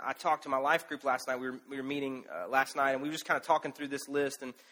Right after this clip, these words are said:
here's a few things that we said kind of fight against peace.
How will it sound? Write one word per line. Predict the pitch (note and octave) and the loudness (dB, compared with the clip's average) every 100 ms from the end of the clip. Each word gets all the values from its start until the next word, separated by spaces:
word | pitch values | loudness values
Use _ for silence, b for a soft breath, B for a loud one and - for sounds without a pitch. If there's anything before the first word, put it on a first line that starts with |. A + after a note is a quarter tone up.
| b b | b b
here's | A#3 B3+ | 2 4
a | C4+ | 2
few | - A#3+ | 2 0
things | A#3 A3 F#3+ E3 | 2 2 2 2
that | D#3+ D3+ | 2 4
we | D#3 G#3 F#3+ - | 2 2 2 4
said | D3+ B2 A#2 - _ _ _ _ _ _ b b b | 6 4 -2 -10 _ _ _ _ _ _ b b b
kind | - G#3 | 2 4
of | F#3 D3 b b b b - - | 4 0 b b b b -8 4
fight | F#3+ G3+ | 6 6
against | F3+ D3 D#3+ D3+ - - | 4 4 2 2 -8 -10
peace. | - C3 - - - | -6 -4 -4 -10 -12